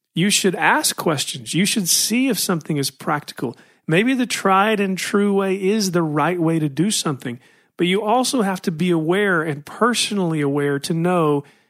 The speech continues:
am I not moving down this road because of fear, or am I really taking the advice of the practical?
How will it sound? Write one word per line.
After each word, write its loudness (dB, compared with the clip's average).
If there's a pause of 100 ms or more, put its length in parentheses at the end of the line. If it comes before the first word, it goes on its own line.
(360)
am 0
I 2
not 0
moving 2
down 0
this -4
road 0
because -2
of -4
fear, 0 (400)
or 4
am 2
I 2
really 2
taking 0
the 2
advice 0
of -2
the -6
practical? -6